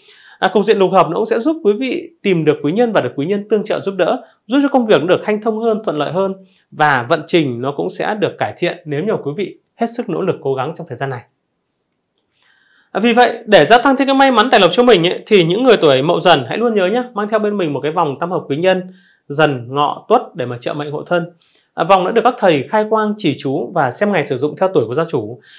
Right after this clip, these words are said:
Quý vị cứ liên hệ trực tiếp với số điện thoại không chín tám chín ba bốn chín một một chín để thỉnh cái vòng tam hợp quý nhân mang lại cái may mắn tài lộc trọn đời cho những người tuổi Mậu Dần một chín chín tám nữ mạng quý vị nhé.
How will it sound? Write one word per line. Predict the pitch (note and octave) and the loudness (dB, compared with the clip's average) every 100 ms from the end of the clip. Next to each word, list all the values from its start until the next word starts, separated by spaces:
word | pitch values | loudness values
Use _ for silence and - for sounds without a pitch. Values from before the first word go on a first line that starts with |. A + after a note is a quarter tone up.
| - - | -10 0
Quý | G#3+ | 2
vị | C4+ | 2
cứ | C4 | 2
liên | C4 | 0
hệ | B3 A#3+ | 2 0
trực | - F3+ | 0 -4
tiếp | - D4 | 0 2
với | G3 | 2
số | F#3 | 4
điện | G#3+ F3+ | 2 2
thoại | F#3 F3+ - | 0 0 -2
không | - A#3 | -2 0
chín | G#3+ F3+ | 0 -2
tám | E3+ | -2
chín | F3+ D#3+ G3+ - | -4 -6 -6 -8
ba | - G#3 | -2 0
bốn | E3+ D#3 B3+ | 0 -4 -6
chín | - F3 | -6 -2
một | G#3 | 0
một | D3+ | -2
chín | - D#3 - _ _ _ | -2 -8 -8 _ _ _
để | - C#3+ | -4 -2
thỉnh | D3 C3 | -2 -2
cái | F#3+ | 0
vòng | G3 D3 | 0 0
tam | G3+ | 0
hợp | F3 | 0
quý | D3 | -2
nhân | F3+ G#3 G3 F#3+ | 2 2 0 -6
mang | F#3+ F#3+ | -6 -4
lại | F3+ C#3+ | -4 -4
cái | D#3 | -6
may | G#3+ A3 | -6 -4
mắn | G3+ E3 - | -4 -6 -6
tài | D#3 C3+ | -4 -2
lộc | C3+ B2+ | -2 -4
trọn | - - | -6 -4
đời | C#3 C3 A2+ | 0 0 -2
cho | - | -4
những | F3 G3+ | -4 -2
người | E3+ | -2
tuổi | B2+ | -2
Mậu | C#3 | -6
Dần | C3 C3+ B2+ | -4 -4 -4
một | B2+ | -8
chín | - C3+ | -8 -10
chín | D3+ | -6
tám | D3 C#3+ F3 | -2 -2 -2
nữ | F#3 | -4
mạng | G#3 D#3+ D#3 | -4 -6 -8
quý | |
vị | E3+ | -8
nhé. | E3 | -8